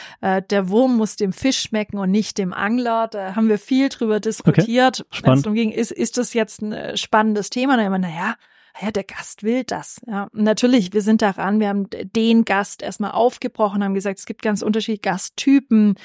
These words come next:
Speaker 1: wieder die unterschiedlichen Situationen, je nachdem, was ist auch mein Reiseanlass, wie bin ich unterwegs, in welchem Kontext.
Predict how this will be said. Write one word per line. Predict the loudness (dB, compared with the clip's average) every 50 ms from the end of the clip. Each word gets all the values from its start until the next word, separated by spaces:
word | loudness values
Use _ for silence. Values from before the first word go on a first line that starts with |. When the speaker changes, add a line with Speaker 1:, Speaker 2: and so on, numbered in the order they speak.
| -18 -20 -20 -8 _
Speaker 1:
wieder | 0 2 2 0
die | 0 -2 -2
unterschiedlichen | 0 0 0 -2 -2 -6 -2 0 0 2
Situationen, | 2 0 0 2 0 0 0 -2 -6 -6 -2 0 0 2 0 0 0 -2 -2 -4
je | -2 0 0
nachdem, | 0 0 0 -2 -4 -2 2 2 2 2 2
was | -2 -4 -6 -6
ist | -4 -2
auch | -2 0
mein | -2 -4 -2
Reiseanlass, | -2 0 2 2 2 0 0 -2 0 0 0 0 0 2 2 0 0 -2 -6 -6
wie | -8 -4
bin | -2 0 0
ich | 0 0 -2
unterwegs, | -4 -4 -4 -2 0 0 0 0 0 0
in | 0 0
welchem | 0 0 -2 -4 -4
Kontext. | -2 0 2 2 2 2 0 -4 -4 -6 -12